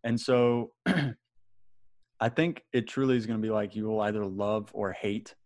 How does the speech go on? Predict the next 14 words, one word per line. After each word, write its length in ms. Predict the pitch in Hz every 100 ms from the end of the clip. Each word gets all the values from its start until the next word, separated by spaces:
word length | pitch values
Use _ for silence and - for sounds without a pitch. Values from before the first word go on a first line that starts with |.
| -
the 60 |
main 200 | 113 113
characters. 600 | 110 120 120 135 139 - _ _ _ _ _ -
Um, 500 | 107 104 104 101 - _ -
but 120 | 107
I 80 | 104
think 440 | - 117 110 - _ _ - _ _ 107
they're, 400 | 110 104 101 - 113
I've 220 | 104 101
written 220 | 110 107
them 200 | 107 107
kind 200 | - 101
of 100 | -
polarizing, 600 | 101 107 107 120 127